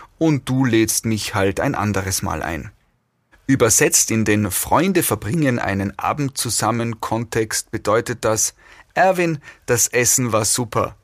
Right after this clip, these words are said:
Entschuldige das Brandloch in der Couch und die zertrümmerte Stehlampe. Da deine Freundin uns letztes Mal ja das Filet Mignon und eine Flasche Primitivo auf den Perser gekotzt hat,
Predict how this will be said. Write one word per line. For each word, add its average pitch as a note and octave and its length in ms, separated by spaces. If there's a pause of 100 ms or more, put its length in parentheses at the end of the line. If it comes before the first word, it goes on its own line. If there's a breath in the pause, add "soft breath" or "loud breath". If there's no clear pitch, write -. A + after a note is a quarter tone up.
Entschuldige F#3 580
das - 220
Brandloch C3 540
in A2 120
der F2+ 100
Couch C#3 520 (280 loud breath)
und E3 460
die A#2 80
zertrümmerte A#2+ 680
Stehlampe. F#2+ 760 (400 soft breath)
Da G2+ 120
deine G#2+ 240
Freundin F#3 500
uns A2+ 220
letztes C3+ 400
Mal A2 260
ja G#2 80
das G2+ 260
Filet A2+ 380
Mignon B2+ 540 (300 loud breath)
und B2+ 380
eine A2 300
Flasche A2+ 400
Primitivo A#2+ 1040
auf - 240
den G#2 260
Perser B2 440
gekotzt - 500
hat, C#3 220